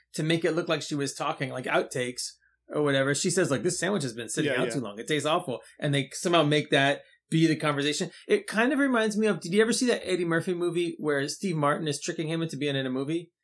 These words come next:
Speaker 1: I feel like you and I saw it together. Bowfinger. Bowfinger,
Speaker 2: Bowfinger,
Speaker 1: that's
Speaker 2: yeah.
Speaker 1: what it, it's kinda like that. It's like Bruce Lee knew he was in a movie, but also once he's dead, I doubt they're paying him, you know, extra to use his death footage.
Speaker 2: No.
Speaker 1: Like, they
Speaker 2: Yeah.
Speaker 1: show his, his dead
Speaker 2: Yeah,
Speaker 1: body
Speaker 2: yeah.
Speaker 1: in the
Speaker 2: To,
Speaker 1: coffin.
Speaker 2: to go back to what I'm saying is, yeah, that character dies. They fa-,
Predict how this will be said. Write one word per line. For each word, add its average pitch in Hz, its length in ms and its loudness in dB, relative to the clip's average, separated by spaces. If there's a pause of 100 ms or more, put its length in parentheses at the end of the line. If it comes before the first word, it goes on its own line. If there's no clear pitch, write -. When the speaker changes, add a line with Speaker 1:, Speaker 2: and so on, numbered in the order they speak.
(240)
Speaker 1:
I 165 80 -2
feel 285 160 0
like - 160 2
you 226 120 6
and 226 80 6
I 214 80 8
saw 196 240 4
it 175 100 0
together. 147 400 2 (220)
Bowfinger. 123 580 2
Bowfinger, - 0 -
Speaker 2:
Bowfinger, 139 520 6
Speaker 1:
that's 113 100 2
Speaker 2:
yeah. 113 140 0
Speaker 1:
what - 20 -4
it, - 100 -12
it's 208 140 2
kinda 254 260 6
like 190 220 4
that. 190 280 6
It's - 160 -2
like 175 320 6 (320)
Bruce 247 220 6
Lee 247 120 4
knew 226 140 8
he 240 100 8
was 220 120 6
in 190 80 2
a - 20 2
movie, 160 220 0
but 214 220 0
also 285 260 4
once 214 220 2
he's 156 220 -4 (120)
dead, 165 300 -2 (480)
I 202 100 -2
doubt 240 200 4
they're 196 120 2
paying 175 360 0
him, 151 360 0 (160)
you 143 100 -4
know, 131 140 -2
extra 156 340 0
to 120 60 -2
use 139 300 -2
his 120 160 -2
death 139 280 -2
footage. 117 260 -4
Speaker 2:
No. 170 100 4
Speaker 1:
Like, 170 120 -4 (140)
they 277 80 6
Speaker 2:
Yeah. 202 120 12
Speaker 1:
show 302 100 10
his, 247 180 8
his 214 320 2
dead 233 200 6
Speaker 2:
Yeah, 226 40 -2
Speaker 1:
body 208 320 4
Speaker 2:
yeah. 196 80 0
Speaker 1:
in 202 60 0
the 196 80 0
Speaker 2:
To, 214 100 0
Speaker 1:
coffin. 262 160 2
Speaker 2:
to 170 80 8
go 202 80 4
back 202 140 8
to 202 40 4
what 196 60 10
I'm 160 80 10
saying 160 200 8
is, 131 120 6
yeah, 139 120 10
that 151 200 6
character 170 260 6
dies. 139 280 6
They 123 80 8
fa-, 165 140 4